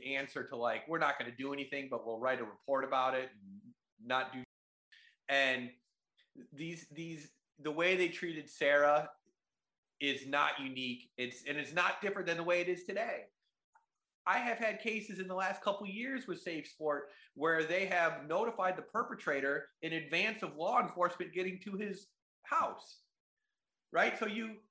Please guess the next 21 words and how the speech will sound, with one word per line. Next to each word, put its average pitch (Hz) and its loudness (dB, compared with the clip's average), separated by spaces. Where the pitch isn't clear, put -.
you 202 -14
know, 214 0
nothing 302 -2
has 185 -4
changed. 208 -2
Like, 127 -2
it's, 139 -8
it's, 156 -6
it's - -6
maddening. 190 2
When 147 -4
you 156 -6
read 196 2
that 170 2
quote, 165 2
that 165 2
was 180 -2
from 160 -4
the 143 -6
mid 156 -6
nineties. 139 0